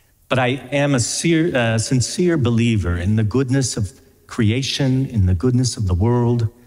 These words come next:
in the goodness of our culture. There are bad elements in it, certainly. Um, and the goodness of the human heart, of humanity. Um,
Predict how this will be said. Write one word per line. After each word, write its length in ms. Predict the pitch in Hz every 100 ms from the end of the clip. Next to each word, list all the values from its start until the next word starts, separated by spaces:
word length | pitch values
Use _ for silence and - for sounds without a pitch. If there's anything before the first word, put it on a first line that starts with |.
| _ _ - _ _ _ _ _
in 120 | - 147
the 60 |
goodness 360 | 147 180 190 175
of 100 | 151
our 140 | 151
culture. 580 | 143 180 208 - - - - - _ _ _ _ _ _ _ _ _ _ _
There 80 | -
are 60 | 90
bad 260 | 95 107
elements 460 | 98 113 113 110 -
in 100 | 98
it, 120 | 101
certainly. 600 | - 123 - 71 67 80 - _ _ _ _ _ _ _ _ _ _ -
Um, 460 | 107 95 90 98 -
and 180 | 123 123
the 40 |
goodness 540 | 107 120 110 107 - -
of 300 | 101 98 90
the 60 | 101
human 320 | 110 95 92
heart, 520 | 85 92 78 73 - - _ _ _ _ _ _ _
of 260 | 95 87 85
humanity. 920 | 107 95 95 87 78 - 76 69 69 - _ _ _ _ _ _ _ _ _
Um, 80 | -